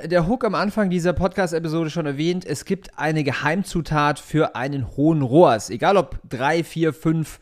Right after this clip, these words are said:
manchmal sieben, manchmal zehn, ja? Denn es reicht teilweise eine einzige Ad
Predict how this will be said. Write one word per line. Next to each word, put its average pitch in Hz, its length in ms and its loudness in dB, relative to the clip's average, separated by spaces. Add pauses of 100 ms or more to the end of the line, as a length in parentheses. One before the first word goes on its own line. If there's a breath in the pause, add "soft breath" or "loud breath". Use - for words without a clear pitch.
(280 soft breath)
manchmal 147 420 -2
sieben, 147 280 -4
manchmal 135 460 -2
zehn, 208 560 0 (140)
ja? 139 340 -2 (420 loud breath)
Denn 165 320 4
es 151 300 -4
reicht 170 540 0 (160)
teilweise 170 880 2 (200)
eine 208 440 0
einzige 170 580 -2 (140)
Ad 135 320 0